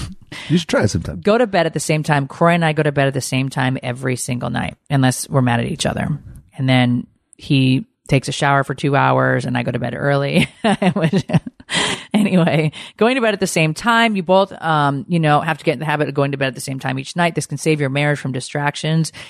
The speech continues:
Speaker 2: and boost your marriage at the same time. Prayers or devotion together. This doesn't have to replace your personal time, but doing it together, you can connect on a spiritual level.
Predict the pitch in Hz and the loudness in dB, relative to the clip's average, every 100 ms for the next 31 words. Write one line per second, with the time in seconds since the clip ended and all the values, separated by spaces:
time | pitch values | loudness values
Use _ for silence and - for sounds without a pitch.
0 | - 156 143 180 - 180 135 135 135 135 | -8 -2 2 4 4 2 2 2 0 -4
1 | - 156 156 226 277 151 139 - - - | -2 -2 0 0 2 0 -6 -12 -14 -14
2 | - - - 135 135 156 175 233 277 269 | -14 -12 0 2 2 0 2 4 4 2
3 | 220 165 135 131 - 156 165 165 160 147 | 2 4 4 2 0 0 2 2 0 2
4 | 151 - 160 131 123 131 131 143 139 151 | 2 2 0 0 -2 -4 -4 -2 0 0
5 | 135 135 139 143 143 131 131 143 139 127 | -2 -2 -2 -2 -4 -2 -2 -2 -2 -2
6 | 120 135 143 - 277 - 156 127 120 107 | 0 0 0 0 0 0 0 0 -2 -2
7 | - | -4